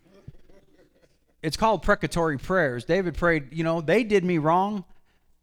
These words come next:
and I pray that you do some divine M M A on them. Some ground and pound as only you can do it, Father. You have my permission. Take them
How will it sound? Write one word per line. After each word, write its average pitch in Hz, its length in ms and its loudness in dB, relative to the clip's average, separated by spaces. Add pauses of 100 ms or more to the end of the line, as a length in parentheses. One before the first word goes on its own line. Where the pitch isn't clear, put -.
and 151 120 0
I 170 100 4
pray 196 240 2
that 165 200 -2
you 185 100 -2
do 165 100 0
some 151 220 -4
divine 156 420 2
M 160 240 -2
M 156 160 0
A 151 220 0
on 117 180 -4
them. 107 300 -10 (1300)
Some 156 280 -2
ground 175 420 4
and 175 160 0
pound 160 380 2
as 135 100 0
only 147 220 2
you 156 180 -2
can 165 160 -2
do 156 160 2
it, 113 140 -4
Father. 131 280 -2
You 165 200 2
have 156 100 4
my 160 220 4
permission. 156 500 -2
Take 180 480 -2
them 147 380 -2